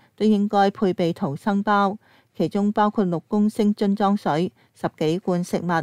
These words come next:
電池同電筒。手冊仲建議公民購買醫療藥物，例如可以用嚟止痛同退燒嘅乙酰胺酚。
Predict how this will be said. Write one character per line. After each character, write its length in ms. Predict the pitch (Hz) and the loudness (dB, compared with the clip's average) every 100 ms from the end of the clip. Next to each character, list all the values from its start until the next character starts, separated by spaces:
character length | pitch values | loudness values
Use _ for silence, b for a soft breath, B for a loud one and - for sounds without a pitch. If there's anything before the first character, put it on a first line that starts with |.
| - _ _ | -6 _ _
電 180 | 180 170 | -4 -4
池 220 | - 160 | -4 -6
同 280 | - 160 151 | -4 -6 -6
電 220 | 196 165 | -6 -6
筒。 380 | - 156 170 202 b b b b b _ | -4 -2 -2 -4 b b b b b _
手 140 | 170 | -2
冊 160 | 190 202 | 0 -2
仲 300 | - 170 175 | -2 -4 -4
建 160 | 196 185 | -2 -2
議 240 | 170 180 | -2 -4
公 180 | - 202 | 0 0
民 260 | 190 151 190 - | 0 -2 -8 -4
購 100 | 185 | -2
買 220 | 175 160 175 | 0 -2 -2
醫 180 | 208 202 | -2 0
療 200 | 170 151 | -2 -4
藥 120 | 175 175 | -2 0
物， 240 | 175 170 b b b _ 196 | 0 -2 b b b _ -2
例 200 | 180 160 | 0 0
如 60 | |
可 140 | 170 208 | 0 2
以 240 | 220 185 | 2 -2
用 220 | 175 160 | -2 -4
嚟 160 | 160 151 | -6 -6
止 200 | - 190 | -4 -4
痛 240 | 220 185 | 0 -2
同 280 | 190 170 143 | -2 -6 -4
退 200 | 226 190 | 0 0
燒 200 | - 214 | 0 0
嘅 160 | 202 185 | 0 0
乙 200 | 175 180 | -2 -4
酰 380 | - 202 202 | -2 0 2
胺 160 | 196 202 | 0 0
酚。 380 | 214 202 196 | 2 2 0